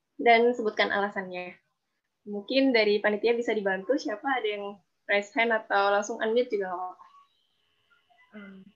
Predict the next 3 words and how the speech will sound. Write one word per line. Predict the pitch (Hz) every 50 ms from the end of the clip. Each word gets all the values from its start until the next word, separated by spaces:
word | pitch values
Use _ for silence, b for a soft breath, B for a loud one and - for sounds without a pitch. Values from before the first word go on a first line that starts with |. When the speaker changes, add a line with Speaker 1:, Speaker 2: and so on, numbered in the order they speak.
| _ _
Speaker 2:
mungkin | - 233 262 262 262 294 302 311 320 311 - - _ _ _ _ - -
untuk | 269 277 262 - 262 269 - -
peserta | - 269 262 - 254 233 233 233 - - - 202 196 202 208 220 240 254 262 262